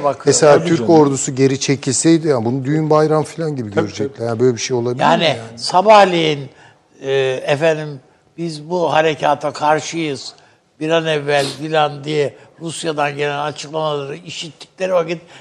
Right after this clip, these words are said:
Speaker 1: hepsinin yüreğine su serpildi.
Speaker 2: Su serpildi ve
Speaker 1: Şimdi
Speaker 2: Türkiye kazanımsız
Speaker 1: hadi
Speaker 2: dönecek gibi düşündüler. Öyle bir şey
Speaker 3: İşte
Speaker 2: olmadı.
Speaker 3: yani şu ana kadar Amerika'dan, e, ümit bekleyenler halıyı Kremlin'in önüne sermişlerdi.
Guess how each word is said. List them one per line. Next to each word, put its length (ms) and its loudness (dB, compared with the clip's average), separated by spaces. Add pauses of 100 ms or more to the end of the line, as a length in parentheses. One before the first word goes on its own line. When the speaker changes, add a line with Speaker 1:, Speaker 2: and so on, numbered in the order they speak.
Speaker 1:
hepsinin 380 -4
yüreğine 520 2
su 240 -8
serpildi. 400 0
Speaker 2:
Su 40 -10
serpildi 920 0
ve 180 0 (240)
Speaker 1:
Şimdi 220 -6
Speaker 2:
Türkiye 580 0
kazanımsız 580 2
Speaker 1:
hadi 60 -2
Speaker 2:
dönecek 460 2
gibi 240 -6
düşündüler. 760 -10 (480)
Öyle 140 -2
bir 40 -4
şey 60 -12
Speaker 3:
İşte 100 -4
Speaker 2:
olmadı. 200 6
Speaker 3:
yani 320 2 (280)
şu 200 0
ana 300 2
kadar 420 -8 (540)
Amerika'dan, 720 2 (380)
e, 40 -16 (960)
ümit 320 -4
bekleyenler 760 2
halıyı 400 0
Kremlin'in 460 0
önüne 280 0
sermişlerdi. 880 0